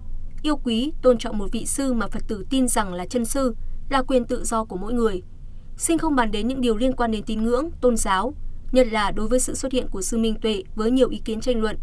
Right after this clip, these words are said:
bàn cãi hiện nay. Chỉ nêu ra những điều liên quan đến trật tự xã hội và an toàn giao thông. Bà con ùa ra đông kín đường quốc lộ, đón trước, theo sau Sư Minh Tuệ thành đoàn dài, đó là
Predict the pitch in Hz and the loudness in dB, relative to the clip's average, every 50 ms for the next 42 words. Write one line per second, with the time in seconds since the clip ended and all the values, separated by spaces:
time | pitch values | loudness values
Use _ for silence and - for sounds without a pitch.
0 | - - 196 180 170 - 196 208 226 226 - 208 226 226 220 208 - - - - | -4 -2 -2 -4 -4 -4 -6 -4 -4 -2 -2 0 0 0 -2 -2 -4 -4 -4 -4
1 | - - - - - - - - - - 247 220 220 247 254 247 233 - 247 233 | -4 -6 -8 -10 -10 -8 -6 -4 0 2 2 4 6 8 8 8 6 4 2 2
2 | 226 240 233 254 240 226 208 220 269 277 262 - 262 240 240 233 240 - 254 - | 2 2 2 2 2 2 2 2 0 -2 0 0 0 2 2 2 2 0 0 0
3 | - 247 - - - - 240 233 240 220 - - - 180 - 214 220 - 202 190 | 0 -2 -2 0 0 0 0 2 0 0 -2 -2 -4 -4 -4 -4 -4 -4 -2 -2
4 | 190 202 208 - 233 226 202 185 - - - - - - - - - - - - | -2 -4 -4 -2 0 0 0 0 -2 -2 -2 -2 -2 -4 -6 -10 -10 -8 -4 -4
5 | - - - 214 208 - - 233 226 220 226 208 190 - - 220 214 226 220 220 | -2 0 2 2 2 2 2 0 0 0 -2 -2 -2 -2 -2 0 2 2 2 0
6 | - 214 214 247 254 220 - - 254 - 226 220 214 202 - - - - - - | 0 -2 0 4 4 4 4 4 2 2 2 0 0 0 -2 -4 -4 -4 -4 -2
7 | - 220 220 226 254 247 - 320 359 359 - - - - - 294 285 262 262 - | 0 2 2 2 2 0 0 0 0 0 -2 -6 -8 -2 2 2 2 2 2 0
8 | 277 254 254 - 269 254 247 240 233 - - 233 226 - - - - 226 214 214 | 0 0 0 0 0 0 0 0 0 0 0 0 0 0 0 -4 -4 -4 -4 -2
9 | 214 208 202 196 - 208 208 202 190 180 - - - - - - - - - 233 | -2 -2 -2 0 2 2 2 2 0 -2 -6 -8 -10 -8 -6 -4 -2 0 4 4
10 | 254 262 | 4 4